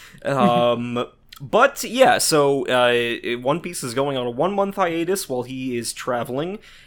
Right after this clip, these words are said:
Speaker 2: and that is going to serve as a little refresher, because then the final saga of One Piece begins.
Speaker 1: <laughs> Okay.
Speaker 2: Uh, well,
Speaker 1: Hmm.
Speaker 2: well,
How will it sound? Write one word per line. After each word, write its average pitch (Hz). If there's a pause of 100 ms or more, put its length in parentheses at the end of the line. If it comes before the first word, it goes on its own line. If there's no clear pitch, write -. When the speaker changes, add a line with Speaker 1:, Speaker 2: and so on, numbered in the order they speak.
Speaker 2:
and 120 (140)
that 120
is 131
going 139
to 147
serve 143
as 123
a 131
little 139
refresher, 165
because 135
then 156
the 139
final 147
saga 143
of 127
One 131
Piece 143
begins. 127 (200)
Speaker 1:
<laughs> 240
Okay. 156 (180)
Speaker 2:
Uh, 127
well, 202
Speaker 1:
Hmm. 196
Speaker 2:
well, 196